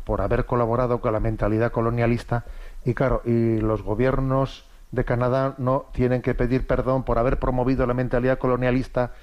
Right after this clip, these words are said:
y por haberle pedido a la Iglesia Católica: "Usted, por favor, colabore conmigo para, para esto". Es que, es que la cosa es curiosa, ¿no?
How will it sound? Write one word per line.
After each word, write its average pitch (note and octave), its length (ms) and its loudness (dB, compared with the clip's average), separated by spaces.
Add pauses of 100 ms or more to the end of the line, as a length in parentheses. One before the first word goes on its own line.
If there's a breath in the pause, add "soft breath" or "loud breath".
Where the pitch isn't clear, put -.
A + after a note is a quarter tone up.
(280 loud breath)
y E3 100 4
por C3 180 2
haberle B2+ 340 2
pedido B2+ 400 0
a B2 40 2
la B2 80 2
Iglesia B2 340 0
Católica: B2+ 420 0
"Usted, B2 240 -2
por - 140 0
favor, B2 220 0
colabore B2+ 420 2
conmigo B2 480 0 (460 loud breath)
para, A#2+ 280 0
para A#2+ 200 2
esto". - 300 -2
Es - 140 -2
que, G2+ 360 0
es G2 100 -2
que G2 200 0
la F#2+ 120 0
cosa A2 240 0
es C3 80 -2
curiosa, A2+ 480 0
¿no? A2+ 200 -2